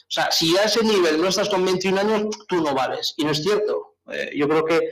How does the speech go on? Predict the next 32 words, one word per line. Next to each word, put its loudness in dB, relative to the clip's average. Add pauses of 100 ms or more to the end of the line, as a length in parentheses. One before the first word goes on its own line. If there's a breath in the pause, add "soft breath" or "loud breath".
(760 loud breath)
que 0
hay 4
que 2
saber 4
diferenciar 2
primero 4
el 2
ciclismo 0
español, 0 (280)
que 2
siempre 2
hemos 2
sido 2
mucho 2
más 0
tranquilos 2 (540)
por 2
el 2
nivel 2
de 0
carreras, 2
por 2
el 2
kilometraje 2
de 4
las 2
carreras 0
que 0
se 0
corren 2
en 2
amateur. 2